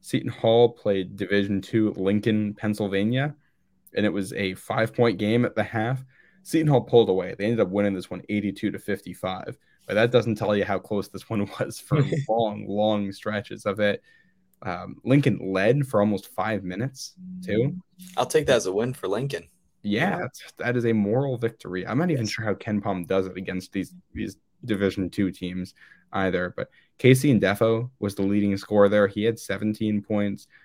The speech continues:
Speaker 1: Tyrese Samuel, Alamir Dawes each had sixteen. Jaquan Sanders had eleven. He hit three three-pointers. And then, uh, Tay Davis got into double figures there with ten as well. So those are the leading scorers from Seton Hall.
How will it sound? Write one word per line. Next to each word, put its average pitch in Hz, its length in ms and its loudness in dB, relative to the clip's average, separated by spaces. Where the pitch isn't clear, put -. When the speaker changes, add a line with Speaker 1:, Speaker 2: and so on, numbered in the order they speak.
Speaker 1:
Tyrese 104 320 2
Samuel, 95 400 0
Alamir 101 480 2
Dawes 92 400 0
each 101 180 -8
had 90 200 -8
sixteen. 113 680 -6
Jaquan - 340 -12
Sanders 107 540 -2
had 104 220 -4
eleven. 98 520 0
He 104 120 -2
hit 101 180 -2
three 104 400 0
three-pointers. 104 800 -2
And 95 160 0
then, 92 440 -2
uh, 90 140 -6
Tay 104 220 -2
Davis 98 480 -2
got 104 100 -2
into 98 120 -2
double 92 260 -4
figures 95 340 -8
there 92 160 -4
with 90 160 -8
ten 95 320 -6
as - 300 -12
well. 92 260 -4
So - 100 -4
those 107 140 2
are 101 60 4
the 98 60 -2
leading 98 200 0
scorers 98 320 -2
from 95 160 -6
Seton 98 340 -8
Hall. 131 400 0